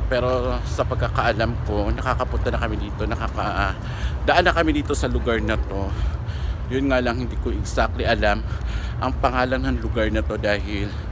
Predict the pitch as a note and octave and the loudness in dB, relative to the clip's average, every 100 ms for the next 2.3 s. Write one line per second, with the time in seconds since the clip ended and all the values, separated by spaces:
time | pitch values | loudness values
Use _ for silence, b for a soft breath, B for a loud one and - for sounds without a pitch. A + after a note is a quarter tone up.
0 | B B B - - E3+ G3+ F3 E3 D3+ | B B B -4 0 4 6 6 4 4
1 | C3+ C3 A#2 A2+ - G2+ G#2+ G#2+ - G#2 | 2 2 0 0 0 0 0 -4 -4 0
2 | G#2+ A2+ A2 | 0 0 -2